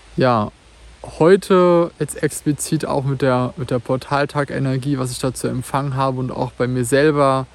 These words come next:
sehr fühle, ist, dass mein, mein Kronenchakra,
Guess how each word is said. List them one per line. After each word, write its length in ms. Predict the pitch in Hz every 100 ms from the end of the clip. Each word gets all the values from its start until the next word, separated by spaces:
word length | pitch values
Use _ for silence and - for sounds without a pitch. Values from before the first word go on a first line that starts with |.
| - - - -
sehr 240 | - 139 131
fühle, 320 | - 151 143
ist, 160 | 135 -
dass 220 | 127 -
mein, 540 | 123 120 120 120 120 - - - - - -
mein 200 | 120 120
Kronenchakra, 1200 | - - 165 175 - 165 160 - 156 147 151 151